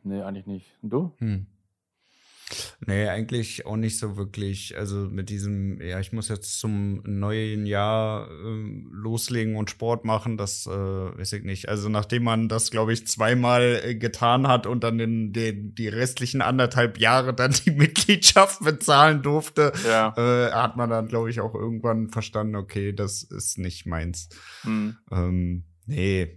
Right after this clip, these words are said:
Speaker 2: eigentlich nur ganz sporadisch. Ich will jetzt dieses Jahr noch ein paar Mitarbeiter einstellen und das ist eigentlich so das oberste Ziel bei mir für
Speaker 1: Ja,
Speaker 2: dieses
Speaker 1: okay.
Speaker 2: Jahr. Ja. Also auch relativ unspektakulär.
Speaker 1: Ja. Äh, nee, ich hab also,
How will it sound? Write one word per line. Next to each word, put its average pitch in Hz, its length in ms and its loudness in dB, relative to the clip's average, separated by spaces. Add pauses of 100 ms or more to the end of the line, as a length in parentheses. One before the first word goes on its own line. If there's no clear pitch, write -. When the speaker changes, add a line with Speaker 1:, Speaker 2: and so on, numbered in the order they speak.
Speaker 2:
eigentlich 92 420 -6
nur 92 320 -4
ganz 92 220 -6
sporadisch. 92 680 -4
Ich 87 80 -10
will 85 80 -6
jetzt 82 180 -6
dieses 98 300 -4
Jahr 98 80 -4
noch 95 100 -6
ein 92 140 -6
paar 90 160 -6
Mitarbeiter 98 600 -2
einstellen 92 560 -6
und 85 200 -8
das 85 160 -8
ist - 100 -10
eigentlich 82 340 -8
so 82 200 -8
das 80 400 -10 (760)
oberste 82 440 -6
Ziel 82 200 -8
bei 78 160 -8
mir 80 280 -6 (560)
für - 140 -8
Speaker 1:
Ja, 80 40 -6
Speaker 2:
dieses 78 360 -6
Speaker 1:
okay. 82 100 -6
Speaker 2:
Jahr. 78 160 -4 (420)
Ja. 82 240 -10 (340)
Also 90 220 -2
auch 80 280 -8
relativ 80 420 -12
unspektakulär. 95 920 -6 (680)
Speaker 1:
Ja. 104 280 -6 (1700)
Äh, 127 180 0
nee, 131 120 2
ich 98 140 -2
hab 113 120 -6
also, 107 300 -6